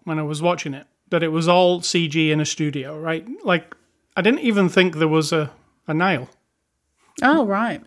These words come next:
Speaker 1: You know when they stop at the, what was it called? They stop at, like,
Speaker 2: I don't
Speaker 1: a
Speaker 2: know the name of it, but it's some figures carved into a big,
Speaker 1: Yeah,
Speaker 2: giant
Speaker 1: big
Speaker 2: cliffside.
Speaker 1: big famous cliffside tourist attraction. I felt like that was fake, but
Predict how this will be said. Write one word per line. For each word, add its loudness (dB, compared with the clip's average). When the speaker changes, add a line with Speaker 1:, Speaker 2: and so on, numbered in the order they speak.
Speaker 1:
You 0
know 4
when 4
they 4
stop 2
at 0
the, -2
what 0
was -2
it -4
called? 0
They -6
stop 2
at, -2
like, -2
Speaker 2:
I 0
don't 4
Speaker 1:
a 0
Speaker 2:
know -2
the 2
name 0
of -2
it, -2
but 2
it's -2
some -4
figures 0
carved 0
into -2
a -2
big, -4
Speaker 1:
Yeah, 2
Speaker 2:
giant -2
Speaker 1:
big -20
Speaker 2:
cliffside. -6
Speaker 1:
big 0
famous 4
cliffside -2
tourist 2
attraction. -8
I 2
felt 4
like 2
that 0
was -4
fake, -6
but -4